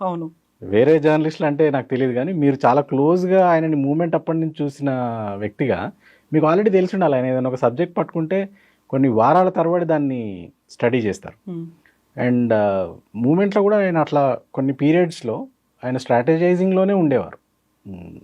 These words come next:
Speaker 2: ప్రజాక్షేత్రంలో ఉండేవారు కాదు. ఆ స్ట్రాటజైజింగ్ సెషన్ అయిపోయాక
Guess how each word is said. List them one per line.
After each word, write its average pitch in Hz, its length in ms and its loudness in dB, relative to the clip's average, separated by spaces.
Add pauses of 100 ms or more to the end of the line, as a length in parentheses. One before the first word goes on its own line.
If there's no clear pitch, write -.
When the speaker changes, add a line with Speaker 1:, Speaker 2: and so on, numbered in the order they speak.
(100)
Speaker 2:
ప్రజాక్షేత్రంలో 139 680 0
ఉండేవారు 113 360 0
కాదు. - 140 -20 (600)
ఆ 117 100 0
స్ట్రాటజైజింగ్ 190 680 2
సెషన్ 196 260 -2
అయిపోయాక 214 380 0